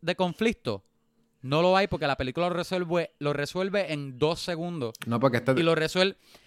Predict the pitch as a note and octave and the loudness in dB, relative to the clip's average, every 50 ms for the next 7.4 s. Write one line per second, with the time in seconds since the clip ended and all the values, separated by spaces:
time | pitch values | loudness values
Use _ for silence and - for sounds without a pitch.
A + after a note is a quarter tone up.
0 | _ - F3+ F3+ F#3 F#3 F3+ F#3 F3 - G3 F#3+ G#3+ A#3 A#3 A#3+ A#3 A#3 - A#3 | _ 0 2 4 6 6 6 4 2 2 0 2 4 4 4 4 2 0 2 2
1 | A#3+ A#3+ A3+ G#3+ F#3 - - F3+ F#3+ G#3+ A3 - _ _ _ _ _ _ _ _ | 2 2 2 0 0 0 0 0 0 0 0 -2 _ _ _ _ _ _ _ _
2 | _ _ _ _ _ _ _ _ _ _ _ _ _ _ _ _ - - F3 F3+ | _ _ _ _ _ _ _ _ _ _ _ _ _ _ _ _ 0 2 2 2
3 | F#3 - - - F3 F#3+ F#3+ G3 - G3 G3+ G3 - - G3 F#3+ F#3+ - - G#3 | 0 -2 -6 -4 0 0 2 2 2 0 -2 -2 -2 -4 -4 -2 -2 -2 0 0
4 | G3 E3+ B2+ C#3 C3 A#2+ C#3 C3+ - - C#3+ C3 - - - B2 A2 G#2 G2 F#2+ | 2 0 0 0 0 0 0 0 0 -2 -2 -2 -2 -4 -4 -6 -6 -8 -10 -12
5 | - _ - A#2+ C3 - - C#3+ C3+ B2 A#2+ G#2+ - _ - _ _ - - - | -12 _ -6 -6 -4 -2 -2 -4 -4 -4 -6 -8 -10 _ -20 _ _ -6 0 4
6 | C3 C3+ D3 D3 D#3+ D3 - C3 B2 A#2+ B2 - C#3 C#3+ D3 D3 D3+ D3+ D3+ D3+ | 4 4 6 4 2 4 4 4 4 4 6 4 4 4 4 2 2 4 4 4
7 | D3+ D3+ D3+ D#3 D#3+ D#3 - | 4 2 2 0 0 2 2